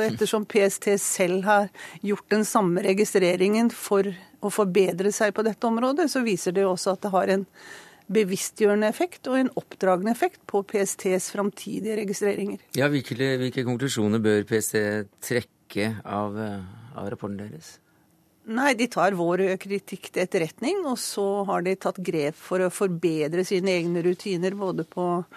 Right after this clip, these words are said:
Speaker 1: på registreringsmåte og på opplæring og på ledelse.
Speaker 2: Mm. Kan du si noe om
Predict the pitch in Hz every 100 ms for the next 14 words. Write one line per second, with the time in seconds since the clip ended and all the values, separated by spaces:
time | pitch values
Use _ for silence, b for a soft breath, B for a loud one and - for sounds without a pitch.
0 | B B B B - 170 180 180 180 -
1 | 180 160 165 180 - - 190 175 180 190
2 | 202 190 _ - 349 285 233 - 226 -
3 | 165 _ - 202 233 311 254 233 294 262
4 | 151 170 208 156 - 123 135 - 123 120
5 | 127